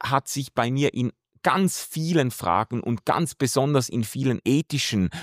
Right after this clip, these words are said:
und lebenspraktischen Fragen wirklich enorm ausdifferenziert, dass ich ganz oft sagen muss, "Ja, es ist sehr kompliziert" oder "Ich habe mir hier noch keine klare Meinung gebildet" oder "Ich muss hier mit betroffenen Menschen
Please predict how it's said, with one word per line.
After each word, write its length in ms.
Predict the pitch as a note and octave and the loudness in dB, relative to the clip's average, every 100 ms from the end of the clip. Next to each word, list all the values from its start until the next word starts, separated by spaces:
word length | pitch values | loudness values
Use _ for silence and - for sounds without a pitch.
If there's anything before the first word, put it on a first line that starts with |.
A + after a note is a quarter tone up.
| - | -2
und 180 | A2+ A2+ | 0 4
lebenspraktischen 1080 | C#3+ D3+ C3 - - G#2 - - - A#2 | 4 4 0 -6 -2 -2 -2 -6 -4 -4
Fragen 460 | G2 D#2+ D#2+ F#2 F#2+ - - F2+ | -4 0 0 2 -2 -4 -12 -2
wirklich 540 | A#2 C#3+ - C#3+ - - - | 4 4 4 -4 -4 -14 -2
enorm 540 | C3+ C3+ C#3 C#3 C#3 - | 4 6 6 6 6 4
ausdifferenziert, 1200 | F#2 A#2 - G#2 - - F#2 - - E2+ - A2 | 0 0 -4 -8 -8 -4 -4 -4 -4 -4 0 0
dass 220 | G#2+ B2+ | 0 -2
ich 180 | A2+ - - - | -8 -12 -18 -2
ganz 300 | C3 D3 - | 0 0 0
oft 260 | A#2 B2+ - | 0 0 0
sagen 280 | A2+ A2 A2+ | 0 2 0
muss, 160 | G#2+ | 0
"Ja, 120 | A#2 - | 0 0
es 220 | B2+ - | -2 0
ist 160 | C#3 - | -2 2
sehr 160 | B2 | 2
kompliziert" 680 | - C#3+ B2+ A#2 - C#3+ E3+ - | 2 0 2 -2 2 2 2 4
oder 260 | A#2 A#2 - - | 4 4 2 -6
"Ich 180 | - A2+ | -4 0
habe 180 | G2+ B2 | 0 0
mir 80 | A#2 | 2
hier 160 | A#2+ | 4
noch 160 | A2+ - | 2 0
keine 320 | B2 A2+ A#2 | 0 0 0
klare 320 | C3+ G2+ G#2+ | 2 2 2
Meinung 360 | G#2+ G#2 D#3 D3 | 2 2 2 2
gebildet" 420 | C#3 C#3+ C3+ - | 2 4 2 2
oder 300 | A2 A#2 C3 - E3+ C#3 | 2 4 4 2 -8 -4
"Ich 160 | A#2 | 0
muss 260 | B2+ C#3 - | 2 2 0
hier 200 | - C#3+ | 2 4
mit 280 | C3+ - - | 4 0 -2
betroffenen 560 | F#2 - B2+ - B2 | -2 2 0 2 0
Menschen 440 | G2+ G2 C3 D3 | 2 2 0 -2